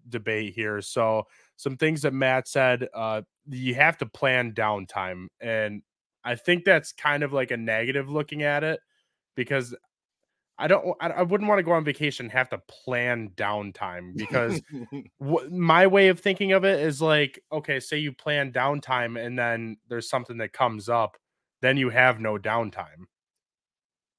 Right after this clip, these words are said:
Speaker 1: And then one thing he did say,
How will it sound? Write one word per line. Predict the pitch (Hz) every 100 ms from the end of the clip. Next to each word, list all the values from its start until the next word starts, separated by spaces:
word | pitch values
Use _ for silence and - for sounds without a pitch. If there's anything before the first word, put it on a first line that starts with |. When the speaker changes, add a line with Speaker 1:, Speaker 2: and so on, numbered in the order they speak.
| _ _ _ _ _ _ _ _ _ _ _ _ _ _ _
Speaker 1:
And | 127 131
then | 120 117 117 120
one | 139 139 165
thing | 170 156
he | 143
did | 147 147 135
say, | - 143 143 135